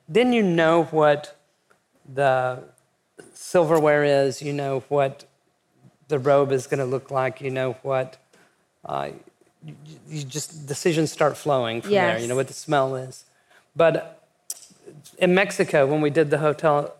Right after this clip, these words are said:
Speaker 1: in Mexico called the San Cristobal,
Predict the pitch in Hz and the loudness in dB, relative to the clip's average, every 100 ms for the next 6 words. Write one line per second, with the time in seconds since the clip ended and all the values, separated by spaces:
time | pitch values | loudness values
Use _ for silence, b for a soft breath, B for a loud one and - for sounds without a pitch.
0 | - 143 147 147 - 135 139 127 127 b | -10 -4 -2 -2 -2 -2 2 2 0 b
1 | b _ _ 147 135 127 120 135 - 143 | b _ _ 2 2 2 0 -6 -2 -4
2 | 135 170 147 143 135 123 117 | -2 -2 -2 -2 2 2 0